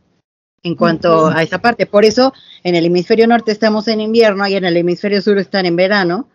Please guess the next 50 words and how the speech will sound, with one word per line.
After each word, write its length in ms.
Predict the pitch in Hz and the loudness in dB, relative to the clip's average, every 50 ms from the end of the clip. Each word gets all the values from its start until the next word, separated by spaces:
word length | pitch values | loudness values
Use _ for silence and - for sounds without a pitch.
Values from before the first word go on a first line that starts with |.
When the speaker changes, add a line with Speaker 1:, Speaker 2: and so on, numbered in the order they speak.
| _ _ _ _ _ | _ _ _ _ _
Speaker 1:
porque 240 | - 185 - 196 208 | -6 -6 -2 -2 -2
eso 100 | 196 233 | -2 -2
Speaker 2:
Así 80 | 226 220 | -2 -4
Speaker 1:
sí 40 | |
Speaker 2:
es. 60 | 214 190 | -4 -4
Speaker 1:
está 140 | - 220 202 | -2 0 0
basado 360 | 202 196 196 196 190 202 226 | 0 0 0 0 0 0 0
en 120 | 208 180 | 0 -2
el 100 | 170 160 | -4 -4
calendario 720 | - - 170 170 165 160 160 170 165 160 165 170 160 - 175 | -4 -4 -2 -2 -2 -2 -2 -2 -2 -2 -2 -2 -4 -4 -6
solar, 340 | - 175 165 170 175 175 151 | -6 -6 -4 -2 -2 -2 -2
¿no? 220 | 151 160 208 - - _ _ _ _ _ | -2 -4 -6 -8 -12 _ _ _ _ _
Y, 180 | - 190 190 196 | -10 -10 -8 -4
y 120 | 196 190 185 | 0 2 2
al 120 | 175 165 151 | 2 2 0
revés, 340 | 170 196 220 220 180 175 | 0 0 0 -2 -4 -6
o 40 | 160 | -8
sea, 140 | - 180 160 | -8 -8 -6
cuando 260 | - 180 175 170 170 | -4 -2 -2 -2 -2
nosotros 340 | 175 160 185 202 214 233 233 | -4 -4 -6 -6 -6 -6 -6
estamos 400 | 226 202 - 208 196 202 208 208 | -6 -6 -6 -6 -6 -6 -6 -6
acá 360 | 202 185 - 190 190 196 190 - | -6 -4 -4 -2 -2 -2 -4 -6
en 200 | 196 185 175 175 | -6 -6 -4 -6
épocas 320 | 170 175 208 - 220 196 | -6 -6 -4 -4 -2 0
de 60 | 208 | 0
verano, 280 | 196 185 185 175 175 180 | 0 0 0 0 -2 -2
allá 220 | 190 180 160 156 | -2 -2 -2 -4
está 220 | 156 156 - 180 165 | -4 -6 -6 -6 -6
en 80 | 160 160 | -6 -6
invierno. 380 | 160 175 208 208 180 165 165 - _ _ _ _ _ _ - | -4 -2 -2 -2 -2 -4 -8 -12 _ _ _ _ _ _ -2
Pero 140 | 220 208 214 | 0 2 2
el 60 | 208 | 2
calendario 680 | - 226 226 226 226 220 214 208 226 233 247 269 277 | 2 2 2 2 2 2 0 0 0 2 2 2 2
lunar, 580 | 285 285 285 277 269 262 262 233 214 208 214 - _ - _ _ _ _ _ _ | 2 2 2 4 4 4 4 2 2 0 -2 -6 _ -20 _ _ _ _ _ _
o 100 | 214 185 | -8 -4
sea, 120 | - 208 | 0 0
la 140 | 202 196 190 | 0 0 0
parte 220 | - 233 233 220 170 | 0 0 0 0 -2
Speaker 2:
Exacto. 240 | - 254 247 247 247 240 | -2 -2 -2 -2 -2 -2
Speaker 1:
de 60 | 226 202 | -2 -2
la 120 | 196 190 | -4 -4
naturaleza, 520 | 185 185 180 - 208 196 202 214 214 202 | -6 -6 -8 -6 -6 -4 -4 -4 -6 -6
digamos, 360 | 208 190 190 190 185 185 175 - | -6 -6 -6 -6 -6 -8 -8 -8
que 80 | - | -10
afecta 300 | 175 160 190 185 - - | -8 -8 -8 -8 -6 -8
al 60 | 220 | -6
calendario 420 | 208 220 202 185 175 175 185 196 196 | -6 -6 -6 -4 -4 -4 -4 -4 -4
lunar, 300 | 190 180 175 190 220 - _ _ _ _ _ | -2 -2 -2 -4 -4 -8 _ _ _ _ _
es 200 | - 208 214 220 | -2 -2 0 2
más 340 | 220 226 214 208 220 214 _ | 2 2 2 2 0 -4 _